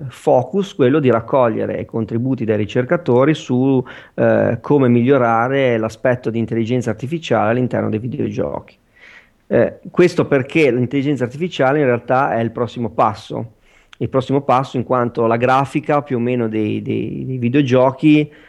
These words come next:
diciamo, adesso non voglio esagerare, ma sta saturando, nel senso che la sua qualità è più o meno, ehm,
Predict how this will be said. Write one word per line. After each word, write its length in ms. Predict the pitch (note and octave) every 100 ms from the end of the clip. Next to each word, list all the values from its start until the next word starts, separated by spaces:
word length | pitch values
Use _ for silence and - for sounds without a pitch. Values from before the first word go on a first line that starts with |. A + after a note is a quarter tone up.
| _
diciamo, 480 | - A2 C3 A#2 F#2+
adesso 320 | - B2 -
non 260 | A#2 A2 A2+
voglio 200 | A2+ B2
esagerare, 440 | A2+ B2 D3 C#3
ma 120 | D#3+ C#3
sta 120 | C3+
saturando, 720 | C3 - B2 A#2+ A2+ A2 A2+ A2+ A2+ _ _ _ _ -
nel 80 |
senso 240 | B2+ C3+ C3
che 100 | B2
la 80 | A#2
sua 260 | - D#3
qualità 720 | - C3+ F3 - B2 C3+ - _ _ _ _
è 280 | - C3 C3 - _
più 180 | C#3+ C3
o 20 |
meno, 640 | A#2+ B2 C3+ C3+ C3+ -
ehm, 1120 | A#2+ G#2+ G#2 G2+ - - - - - - -